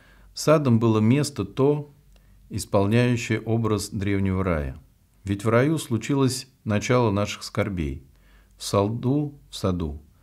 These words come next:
получает начало и страдание Христово, принесшее исправление всего, некогда с нами случившегося".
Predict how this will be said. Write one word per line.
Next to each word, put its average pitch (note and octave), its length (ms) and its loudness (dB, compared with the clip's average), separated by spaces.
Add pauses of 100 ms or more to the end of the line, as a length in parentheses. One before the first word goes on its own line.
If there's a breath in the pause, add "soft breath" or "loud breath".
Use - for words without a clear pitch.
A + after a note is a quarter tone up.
(640 soft breath)
получает C3 680 2
начало A2+ 720 2 (220)
и G#2 460 -4
страдание F#2 680 0
Христово, E2 680 -6 (380)
принесшее F#2 560 -2
исправление A2 720 0
всего, G2+ 480 -4 (340 soft breath)
некогда G#2 800 -2
с - 140 -16
нами F2+ 420 0 (160)
случившегося". - 920 -12